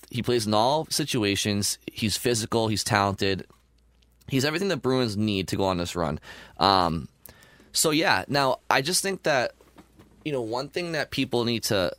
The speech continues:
like, understand, we talked about this a little bit before the podcast, but, um, you know, this Boston Bruins team, I think people need to understand just how good they can be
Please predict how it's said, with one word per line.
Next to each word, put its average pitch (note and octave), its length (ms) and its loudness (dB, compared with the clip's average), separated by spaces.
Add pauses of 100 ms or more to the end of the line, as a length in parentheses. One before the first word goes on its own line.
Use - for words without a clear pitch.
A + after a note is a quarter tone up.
like, G#2+ 140 2
understand, A2 360 0
we G#2 80 0
talked A2 240 2
about G#2+ 100 -4
this G#2 120 -2
a G#2+ 60 -2
little G#2 100 -2
bit - 60 -8
before F#2+ 260 0
the F2 60 -2
podcast, A2 640 2
but, F2+ 220 2 (640)
um, F#2 520 2 (1040)
you D3+ 80 2
know, C3 100 2
this D3+ 220 0
Boston G3+ 400 0
Bruins D3+ 340 -2
team, G#2 480 0 (420)
I A#2 140 6
think F#3 200 -2
people G#3+ 260 0
need D#3+ 140 -2
to D#3 100 0
understand A2 760 0 (120)
just - 560 0 (580)
how A2+ 540 0
good F#2 420 0 (100)
they G#2+ 240 2
can G2 280 -2
be F#2+ 420 0